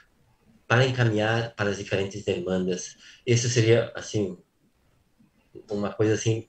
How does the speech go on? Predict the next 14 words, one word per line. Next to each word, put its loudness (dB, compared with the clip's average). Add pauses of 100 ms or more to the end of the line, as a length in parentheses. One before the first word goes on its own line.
primeira. 4 (380)
Porque 2
aí 6
é 0
encaminhado 0
para -18
fazer -6
o -10
cartão -2
do 0
sus, -2
e -4
a -4
documentação, 2